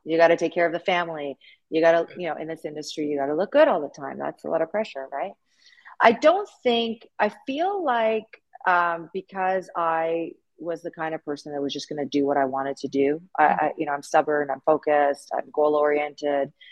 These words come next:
Speaker 1: Um, I didn't let anyone stand in my way, really. So I think that maybe it was just having those blinders on, that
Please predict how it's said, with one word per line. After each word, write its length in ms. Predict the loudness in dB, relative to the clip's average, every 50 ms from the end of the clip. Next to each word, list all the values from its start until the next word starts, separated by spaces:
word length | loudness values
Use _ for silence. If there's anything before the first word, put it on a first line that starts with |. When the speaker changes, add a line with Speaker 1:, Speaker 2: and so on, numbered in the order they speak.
| -20 _ _ _ 0 4
Speaker 1:
Um, 380 | 4 6 6 4 2 0 -2 -2 0
I 80 | 0 0
didn't 320 | 2 0 -2 -2 -4 -6 -10 _ _ _ _ 2
let 180 | 4 4 6 4
anyone 260 | 2 -2 -6 -8 -8
stand 280 | -8 -10 -10 -10 -10 -10
in 60 | -10
my 140 | -8 -6 -4
way, 180 | -4 -4 -4 -4
really. 360 | -4 -4 -4 -4 -4 -6 -8 -6
So 360 | -2 0 0 2 0 0 -4 _ -20 -20 _ _ -4
I 80 | -4
think 260 | -2 0 -2 -2 2 2
that 160 | 2 2 2
maybe 600 | 0 -2 -2 0 0 0 2 2 4 4 4 4
it 80 | 2 2
was 140 | 0 -2 -4
just 200 | -8 -8 -4 -4
having 220 | -4 -4 -4 -4
those 160 | -6 -8 -6
blinders 520 | -4 -2 -2 -2 -2 -2 -4 -4 -4 -4 -4
on, 300 | -4 -4 -4 -6 -8 -10 _ _ _ _ _ -4
that 220 | 0 2 2 2